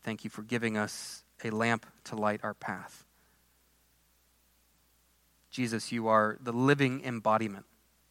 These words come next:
of what it means to live a life of humble obedience, and we want to follow in your footsteps. Holy Spirit, give us wisdom. Give us biblical wisdom. Teach us your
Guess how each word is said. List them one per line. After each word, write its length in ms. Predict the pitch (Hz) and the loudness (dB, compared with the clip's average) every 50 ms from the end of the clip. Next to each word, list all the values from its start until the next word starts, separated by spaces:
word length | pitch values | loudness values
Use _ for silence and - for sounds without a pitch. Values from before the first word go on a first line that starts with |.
| _ _ _ _ _ _ _ _ _ _ _ _ _ _ _ _ _ _ _ | _ _ _ _ _ _ _ _ _ _ _ _ _ _ _ _ _ _ _
of 80 | - 120 | -8 -2
what 120 | 123 120 | -2 -2
it 80 | 113 107 | -2 -2
means 400 | 113 117 117 120 117 117 110 - | -2 -2 0 0 0 -2 -4 -6
to 140 | - - 117 | -8 -8 -4
live 260 | 110 117 117 117 113 | 0 2 2 2 2
a 40 | 117 | 0
life 320 | 107 107 110 110 110 107 - | 0 0 2 2 0 0 -4
of 120 | 104 - | -12 -12
humble 380 | - - 117 117 113 117 113 - | -8 -8 -6 -4 -4 -4 -6 -6
obedience, 540 | 113 110 117 110 110 110 110 104 104 - - | -8 -10 -8 -8 -8 -6 -8 -8 -10 -12 -14
and 100 | 110 110 | -12 -8
we 80 | 117 120 | -8 -6
want 220 | 120 123 117 110 | -4 -4 -6 -6
to 100 | - - | -8 -12
follow 380 | - - 120 117 117 113 110 110 | -2 2 4 4 4 4 0 -4
in 120 | 107 107 | -6 -6
your 200 | 110 113 123 123 | -4 -2 -2 -4
footsteps. 680 | - - 113 104 - - - 110 110 - - - - - _ _ _ _ _ _ _ _ _ _ _ _ _ _ _ _ _ _ _ _ _ _ _ _ _ _ _ _ _ _ _ _ _ _ _ _ _ _ _ _ _ _ _ _ _ _ _ _ _ _ _ _ _ _ _ _ _ _ _ _ _ _ _ _ _ _ - - - | -4 -4 -8 -8 -8 -10 -14 -12 -14 -14 -14 -16 -18 -18 _ _ _ _ _ _ _ _ _ _ _ _ _ _ _ _ _ _ _ _ _ _ _ _ _ _ _ _ _ _ _ _ _ _ _ _ _ _ _ _ _ _ _ _ _ _ _ _ _ _ _ _ _ _ _ _ _ _ _ _ _ _ _ _ _ _ -20 -10 -4
Holy 200 | - 139 135 127 | 0 0 2 0
Spirit, 360 | - - 139 131 135 139 139 | 0 2 4 4 4 4 4
give 160 | 135 135 127 | 2 6 8
us 460 | 135 131 127 - - - - - - - | 8 8 8 6 -2 -8 -10 -12 -8 -2
wisdom. 380 | 135 139 131 117 - 104 101 - - - _ _ _ _ _ _ _ _ - | 2 2 2 2 0 -8 -10 -12 -16 -20 _ _ _ _ _ _ _ _ -6
Give 120 | - 131 131 | -4 -2 -2
us 160 | 127 - - | -2 -4 -4
biblical 760 | 135 113 - - 156 151 151 147 139 - 147 135 135 131 123 - - - - _ _ - | -12 -6 0 2 4 4 4 2 0 0 0 -2 -2 -2 -6 -8 -16 -20 -20 _ _ -2
wisdom. 360 | 131 123 113 107 - 98 95 - 131 - - - - - - - | -2 -2 -2 -2 -8 -16 -18 -18 -20 -20 -20 -20 -20 -20 -16 -6
Teach 260 | - 151 160 - - | 0 0 0 2 4
us 300 | 151 135 123 - - - - | 4 4 4 4 0 -8 -6
your 440 | 131 127 127 123 117 113 110 107 | -4 0 2 4 4 4 2 0